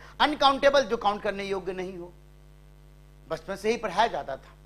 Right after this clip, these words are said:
बहुत हद तक ये बात भी सही है, जचती है बात, ये मन को भाती है कि काउंटेबल नाउन उसे कहते हैं जिसे काउंट किया जा सके, अनकाउंटेबल नाउन उसे कहते हैं जिसे हम काउंट नहीं कर सकते। कहते हैं, पांडे जी बैठ के पढ़ रहे हैं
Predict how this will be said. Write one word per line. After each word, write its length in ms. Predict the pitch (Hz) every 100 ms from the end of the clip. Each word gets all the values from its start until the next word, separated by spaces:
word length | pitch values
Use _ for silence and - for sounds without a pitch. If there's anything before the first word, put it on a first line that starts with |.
| - - - -
बहुत 200 | 311 311
हद 60 |
तक 160 | 302 277
ये 80 | 294
बात 240 | 277 302
भी 120 | 302
सही 220 | - 302
है, 60 | 294
जचती 380 | 269 269 - 311
है 140 | 247
बात, 220 | 165 143 - - - - - - - - -
ये 60 |
मन 160 | 247 294
को 120 | 294
भाती 340 | 269 269 285 302
है 140 | 254 185 -
कि 80 | -
काउंटेबल 520 | 247 254 254 311 320
नाउन 280 | 294 269 226 - - 226
उसे 160 | 277
कहते 260 | 277 262 254
हैं 60 |
जिसे 200 | 220 226
काउंट 300 | 233 240 269
किया 120 | - 233
जा 120 | 214
सके, 300 | 220 214 208 175 - -
अनकाउंटेबल 640 | 277 269 262 254 302 339
नाउन 180 | 302 277
उसे 220 | 262 330
कहते 320 | 330 254 254 269
हैं 240 | 254 226 - -
जिसे 220 | 208 - 254
हम 200 | 240 233
काउंट 420 | - 240 247 233
नहीं 360 | 226 214 196 247
कर 180 | 202
सकते। 340 | - 151 - -
कहते 1000 | - - - - - - - - - 180
हैं, 60 |
पांडे 240 | 196 214 220
जी 120 | 226
बैठ 220 | 220 226
के 60 | 226
पढ़ 180 | 226
रहे 120 | 233 233
हैं 140 | 214